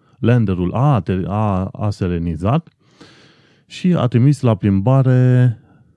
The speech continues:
roverul Yutu. Yutu, care înseamnă iepure. Mi se pare că atunci când au trimis, uh, roverul respectiv pe Lună, era anul iepurelui sau ceva de genul ăsta, cum este în mitologia chinezească. Și, din păcate, Yutu la un moment dat a murit,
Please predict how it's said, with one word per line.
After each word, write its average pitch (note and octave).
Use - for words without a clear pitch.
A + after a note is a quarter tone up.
roverul A#2
Yutu. -
Yutu, B2+
care A#2
înseamnă A#2
iepure. F2
Mi G2
se -
pare G#2
că G2
atunci F#2+
când F#2+
au F2+
trimis, F#2
uh, F2
roverul F#2+
respectiv -
pe -
Lună, C#3+
era G#2
anul G2
iepurelui E2
sau E2+
ceva A2+
de F#2
genul F#2
ăsta, -
cum F#2
este E2+
în E2+
mitologia F2
chinezească. E2+
Și, C#3+
din D3
păcate, C3+
Yutu C#3
la B2
un A#2
moment G#2+
dat A2
a G#2
murit, F#2+